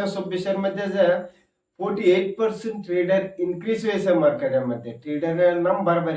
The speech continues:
আছে গা শেয়ার মার্কেটের মধ্যে। তো এই ট্রেডারটির মধ্যে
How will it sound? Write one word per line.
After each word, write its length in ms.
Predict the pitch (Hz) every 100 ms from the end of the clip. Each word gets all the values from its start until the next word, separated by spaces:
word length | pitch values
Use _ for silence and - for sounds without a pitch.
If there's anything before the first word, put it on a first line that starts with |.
| -
আছে 160 | - 110
গা 80 | 104 - _ _ _ _ _ _ _ _
শেয়ার 200 | - 135 135
মার্কেটের 360 | 127 127 120 113
মধ্যে। 280 | 113 98 - 180 - - _ _ _ _ _ _ _ _
তো 60 | - - -
এই 80 | 220 -
ট্রেডারটির 580 | 190 180 220 220 - 220 202
মধ্যে 280 | 175 160